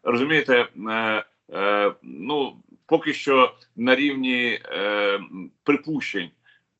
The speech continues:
Е, допоки ми не почитаємо саму угоду, е, то, е, говорити про, е, неї доволі передчасно. Е, там написано, що, е, цю угоду має ратифікувати, е, Верго-, Верховна Рада.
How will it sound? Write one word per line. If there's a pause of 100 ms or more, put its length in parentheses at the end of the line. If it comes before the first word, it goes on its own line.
(140)
Е,
допоки
ми
не
почитаємо
саму
угоду, (280)
е,
то,
е,
говорити
про,
е,
неї
доволі (100)
передчасно. (420)
Е,
там
написано,
що, (340)
е,
цю
угоду
має
ратифікувати,
е, (340)
Верго-,
Верховна
Рада.